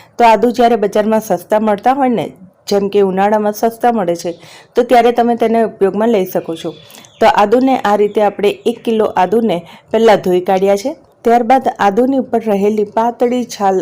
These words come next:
આપણે કાઢી લઈશું. તો ચપ્પાની મદદથી આ રીતે તમે આસાનીથી ઉપરની છાલ કાઢી શકો છો. આ છાલ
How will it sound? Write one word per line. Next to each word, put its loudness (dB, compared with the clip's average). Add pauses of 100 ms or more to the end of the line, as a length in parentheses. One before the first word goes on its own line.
આપણે -6
કાઢી -2
લઈશું. -8
તો -2
ચપ્પાની -2
મદદથી -2
આ 2
રીતે -4
તમે -6 (400)
આસાનીથી 0
ઉપરની -4
છાલ -4
કાઢી -4
શકો -6
છો. -8 (420)
આ 0
છાલ 2